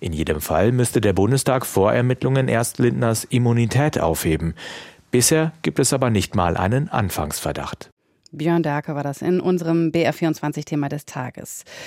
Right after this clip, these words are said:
Speaker 2: Politik, Lobbyismus, Kapital, mit diesen Verbindungen beschäftigt sich Transparency International seit Jahren.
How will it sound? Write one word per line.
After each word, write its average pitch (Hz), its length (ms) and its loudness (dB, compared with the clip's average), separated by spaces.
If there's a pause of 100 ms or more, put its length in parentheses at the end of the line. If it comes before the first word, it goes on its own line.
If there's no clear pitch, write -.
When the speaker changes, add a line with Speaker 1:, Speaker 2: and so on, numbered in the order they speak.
(380)
Speaker 2:
Politik, 240 560 4
Lobbyismus, 254 640 4
Kapital, 202 560 2
mit 208 140 0
diesen 202 260 2
Verbindungen 202 720 6
beschäftigt 208 560 0
sich 214 340 0
Transparency 202 720 2
International 170 840 2
seit 151 260 -4
Jahren. 151 640 -2